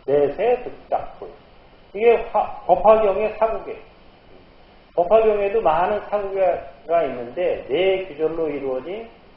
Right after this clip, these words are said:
개송을 사국계라고 하죠. 그 중에서 법화경의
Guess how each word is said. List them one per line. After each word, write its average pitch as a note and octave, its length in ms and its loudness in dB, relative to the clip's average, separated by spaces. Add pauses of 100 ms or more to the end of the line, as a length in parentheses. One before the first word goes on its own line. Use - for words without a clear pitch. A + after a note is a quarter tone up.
(120)
개송을 D3 500 -4
사국계라고 C3 600 -4
하죠. D3 300 -14 (540)
그 C#3+ 100 -10
중에서 D#3 600 -6 (380)
법화경의 D#3 680 -2